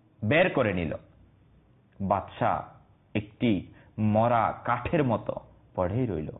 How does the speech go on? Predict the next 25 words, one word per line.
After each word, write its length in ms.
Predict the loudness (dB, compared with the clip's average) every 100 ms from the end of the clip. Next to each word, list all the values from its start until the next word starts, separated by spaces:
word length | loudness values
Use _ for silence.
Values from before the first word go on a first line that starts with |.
| -18 -20 _ _
প্রিয় 200 | 2 2
ইসলামী 400 | 0 -6 -6 -8
ভাইয়েরা 380 | -10 -6 -6 -8 -14 -20 -2
ও 100 | 0
মাদানী 440 | 0 0 2 2
চ্যানেলের 460 | 0 -2 0 0 0 -4 -20 -10 -2
দর্শক 380 | -2 -2 -6 -6 -10
শ্রোতাবৃন্দ, 580 | -10 -8 -6 -6 -8 -10 -14 -20 -20 _
এই 240 | 2 2 2
ঘটনা 400 | 0 0 -2 -2
থেকে 360 | -8 -10 -10 -10 -20 -6 -2
আমার 400 | 2 4 2 2
জন্য, 380 | 0 2 0 0
আপনার 400 | -2 2 0 2
জন্য 380 | 0 2 2 2
অসংখ্য 720 | 0 -2 -2 -2 0 -2 -4 -18 -20 -6
শিক্ষণীয় 440 | -4 -2 0 0 -2
বিষয়, 420 | -4 -4 -4 -4 -8 -16 -8
মাদানী 360 | -4 -2 -2
ফুল 320 | -2 -4 -4 -8
অর্জিত 400 | -14 -8 -6 -6
হয়। 280 | -8 -6 -6 -8 -18 -20 _
বাদশা 440 | -6 -6 -8 -8 -8 -12 -20 -8
দাম্ভিকতার 600 | -6 -4 -2 -2 -2 -6 -10
সাথে 420 | -12 -18 -14